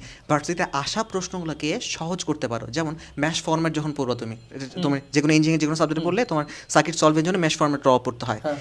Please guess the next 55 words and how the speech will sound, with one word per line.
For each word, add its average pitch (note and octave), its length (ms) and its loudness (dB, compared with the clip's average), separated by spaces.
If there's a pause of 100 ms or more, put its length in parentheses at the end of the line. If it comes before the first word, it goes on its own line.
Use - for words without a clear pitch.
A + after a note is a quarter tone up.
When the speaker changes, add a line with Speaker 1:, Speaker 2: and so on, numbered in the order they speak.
(140)
Speaker 1:
এই C#3+ 80 0
ম্যাশ D3 300 4
ফরম্যাট G3+ 320 0
দিলে E3+ 180 2
তোমার C#3+ 200 -2
কেভিএল F3 400 2
এর F#3+ 60 -2
চাইতে F#3 220 -4
অনেক E3+ 220 0
ফাস্ট - 440 0
সার্কিট D#3 260 0
সলভ D3 220 2
করা D3+ 180 4
যায়, F3 140 2
Speaker 2:
হুম, D3 80 -2
হুম। - 220 -4
Speaker 1:
মুখোমুখি G#3+ 280 6
করে D#3 160 4
ফেলা C3+ 220 -6
যায়। - 140 -10
Speaker 2:
হুম। D3 80 -8 (340)
Speaker 1:
এই G#3 120 6
জিনিসটা A3 360 0
দিয়ে A#3+ 160 2
তুমি A#3+ 180 2
কি A#3+ 100 2
অঙ্কটাই G#3 360 6
সলভ F#3 200 8
করতে E3+ 180 2
পারছো? C3+ 240 -2
যদি F3 240 4
এটার C#4 140 6 (160)
খুব A3+ 260 -2
ডাইরেক্ট D#3+ 440 6
প্র্যাকটিক্যাল G#3+ 320 8
অ্যাপ্লিকেশন A3 360 2
থাকে G3+ 280 0
তাহলে G3+ 240 2
শেখানো F3 300 2
যেতে E3 220 2
পারে। A#2+ 180 -2 (120)
Speaker 2:
হুম। F3+ 80 -8 (160)
Speaker 1:
But F3 120 6 (420)
যেটা D#3 260 4
হয় D#3 280 6
যে D3+ 80 0
কোচিংগুলোতে F3 640 0 (340)
তোমার D3 180 -4
ধর D3 100 -4
হচ্ছে D3 200 -4
যে D3 100 -4
ওই D3 280 -4
ফার্স্ট E3 200 -2
ইয়ার F#3+ 120 0
পোলাপানের F#3 400 0